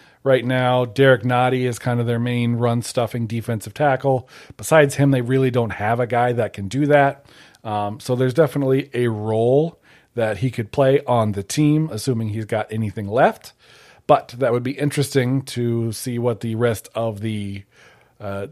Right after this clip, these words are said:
defensive tackle depth chart would look like if he ended up making the team. So that means that would either be a couple, either a free agent that they signed this offseason,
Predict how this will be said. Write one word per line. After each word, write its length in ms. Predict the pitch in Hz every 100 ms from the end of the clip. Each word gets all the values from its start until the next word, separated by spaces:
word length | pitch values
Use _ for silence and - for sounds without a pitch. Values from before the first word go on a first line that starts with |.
| 117
defensive 480 | 117 143 143 135 120
tackle 640 | - 139 123 131 120 120 127
depth 360 | 113 147 -
chart 280 | - 135 123
would 220 | 123 123
look 180 | 127 139
like 360 | 120 104 107 -
if 180 | 107 -
he 180 | 131
ended 240 | 117 123 117
up 140 | 113
making 380 | 110 123 120 110
the 80 | 98
team. 400 | - 185 175 165 _ - _
So 140 | - 120
that 100 | 107
means 280 | 110 110
that 140 | 104 104
would 140 | 101
either 220 | 107 101
be 200 | 104 110
a 60 | 101
couple, 340 | 117 135 110
either 280 | 117 123 110
a 40 | 107
free 260 | - 135
agent 300 | 135 139 131
that 140 | 139 127
they 120 | 131
signed 360 | - 135 131 127
this 160 | 123
offseason, 800 | 107 127 120 - 135 123 131